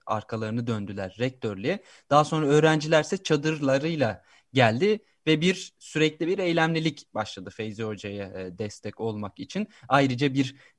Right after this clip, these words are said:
gezi anması da, gezinin yıl dönümü sebebiyle bir gezi anması da gerçekleştirdiler. Fakat akşam saatlerinde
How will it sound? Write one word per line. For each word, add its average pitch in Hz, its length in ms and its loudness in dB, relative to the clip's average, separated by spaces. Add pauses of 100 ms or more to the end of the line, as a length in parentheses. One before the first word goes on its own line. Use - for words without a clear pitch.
gezi 135 360 2
anması 117 500 -2
da, 101 240 -8
gezinin 107 320 -8
yıl 110 240 -8
dönümü 98 240 -10
sebebiyle 98 380 -10
bir 151 80 -6
gezi 127 320 0
anması 131 420 0
da 101 120 -6
gerçekleştirdiler. 117 960 -4 (240)
Fakat 185 320 2
akşam 185 420 2
saatlerinde 127 800 0